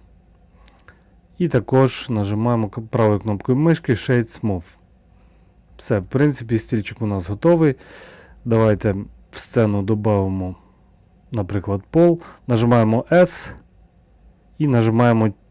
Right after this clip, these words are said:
п'ять. Все, в п'ять раз ми збільшили наш пол.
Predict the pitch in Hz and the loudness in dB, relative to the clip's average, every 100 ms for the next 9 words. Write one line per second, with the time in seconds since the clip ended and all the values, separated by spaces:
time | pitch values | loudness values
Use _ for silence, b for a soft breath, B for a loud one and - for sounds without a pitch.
0 | _ _ _ - 110 98 - - - _ | _ _ _ 0 2 2 -2 -14 -20 _
1 | _ _ _ _ _ _ _ _ _ _ | _ _ _ _ _ _ _ _ _ _
2 | - - - - - - _ - _ - | -20 -20 -20 -20 -20 -20 _ -20 _ -20
3 | - - 110 98 87 135 123 127 139 143 | -20 -8 -4 -4 0 2 2 2 0 -2
4 | 117 113 117 104 170 - _ 135 92 98 | -2 -2 -2 -4 -10 -20 _ -12 -10 -6
5 | 117 120 - 117 107 95 - _ _ 107 | -4 -4 -2 0 0 -2 -10 _ _ -8
6 | 101 104 - - _ - _ 107 92 | -6 -8 -10 -18 _ -20 _ -2 -2